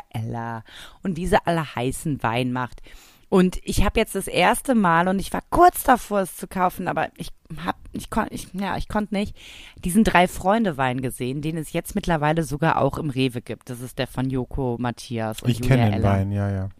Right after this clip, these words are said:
Speaker 1: Hast du getrunken schon?
Speaker 2: Ich hab ihn noch nicht getrunken, nein. Ich hab mal mit denen geschrieben, ähm, aber, ähm, ich hab noch nicht getrunken, nee. Mhm.
Speaker 1: Mhm.
Speaker 2: Hast du ihn probiert schon?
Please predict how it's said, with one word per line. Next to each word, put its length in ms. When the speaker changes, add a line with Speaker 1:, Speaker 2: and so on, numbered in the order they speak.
Speaker 1:
Hast 180
du 40
getrunken 520
schon? 420
Speaker 2:
Ich 80
hab 120
ihn 60
noch 100
nicht 160
getrunken, 460
nein. 140
Ich 120
hab 120
mal 120
mit 180
denen 220
geschrieben, 520
ähm, 420
aber, 800
ähm, 180
ich 140
hab 80
noch 140
nicht 220
getrunken, 420
nee. 140
Mhm. 220
Speaker 1:
Mhm. 420
Speaker 2:
Hast 240
du 20
ihn 80
probiert 340
schon? 200